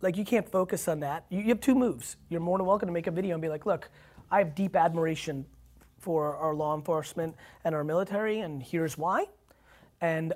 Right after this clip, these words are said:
I'm extremely proud that we make our product in America. And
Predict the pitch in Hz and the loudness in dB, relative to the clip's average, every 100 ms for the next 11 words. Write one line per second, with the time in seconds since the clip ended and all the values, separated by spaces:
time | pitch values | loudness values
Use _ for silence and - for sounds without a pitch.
0 | - 165 - - 180 165 165 156 151 151 | -4 -4 -4 -4 -2 -2 0 0 0 -2
1 | 147 151 151 151 147 156 147 147 147 147 | -4 -4 -4 -4 -6 -4 -6 -6 -6 -4
2 | 175 185 165 269 _ _ _ - - _ | -4 -2 -4 -4 _ _ _ -20 -20 _
3 | - 151 151 156 | -4 -2 -2 -4